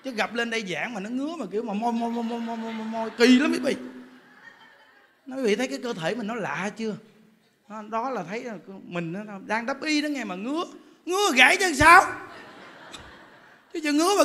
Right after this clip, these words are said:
kêu không gãy. Đó, thì ngứa. Hiểu không? À, nên tôi nói á,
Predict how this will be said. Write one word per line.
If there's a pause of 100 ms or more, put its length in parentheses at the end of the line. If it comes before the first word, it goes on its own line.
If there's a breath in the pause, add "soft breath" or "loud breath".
kêu
không
gãy. (1300)
Đó,
thì
ngứa. (4000 loud breath)
Hiểu
không? (380)
À,
nên
tôi
nói
á,